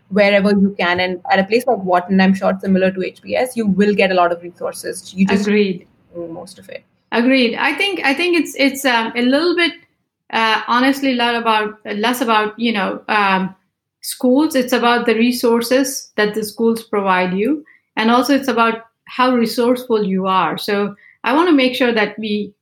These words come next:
Speaker 2: cover all the grounds. That is, you know, I'm grateful that the school provided the opportunity. I'm also grateful that I had guidance from the school and some, you know, alumni that I was looking up to. Okay.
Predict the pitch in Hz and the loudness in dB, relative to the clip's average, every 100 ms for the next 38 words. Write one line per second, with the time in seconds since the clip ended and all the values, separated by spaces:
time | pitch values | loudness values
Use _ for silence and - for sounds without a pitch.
0 | - 208 220 202 202 208 214 208 185 185 | -4 -2 -2 -2 -2 -2 -2 -2 0 2
1 | 269 285 - 196 208 208 220 208 180 185 | 2 0 -2 0 2 2 0 -2 -2 -2
2 | - _ - 220 220 214 226 262 262 254 | -8 _ -4 0 0 2 2 2 0 2
3 | 247 233 - - 190 180 - - 202 - | 2 0 -4 -4 -2 -2 -4 -8 -8 -2
4 | 214 202 202 196 180 170 180 214 233 _ | 0 0 0 -2 0 0 0 -2 -4 _
5 | 190 190 175 202 202 202 214 247 247 _ | -4 -2 -2 -4 -4 -2 0 0 0 _
6 | _ - 208 233 277 262 226 226 226 220 | _ -8 0 2 2 2 2 2 2 2
7 | 208 202 185 - 208 190 208 202 180 202 | 4 2 0 -4 -4 -2 0 0 0 2
8 | 247 247 208 - 208 190 180 180 - - | 2 2 0 -4 -2 0 0 -4 -8 0
9 | 202 233 202 185 175 - 208 196 196 _ | 2 2 2 -2 -4 -4 -2 -2 -4 _
10 | _ - 220 190 - 202 220 214 202 196 | _ -4 -2 -2 0 0 0 2 0 0
11 | 185 185 185 180 208 208 214 190 196 - | 0 0 -2 -2 0 -2 -2 -2 -2 -2
12 | 262 302 339 - - 220 214 | -2 0 0 -4 2 2 0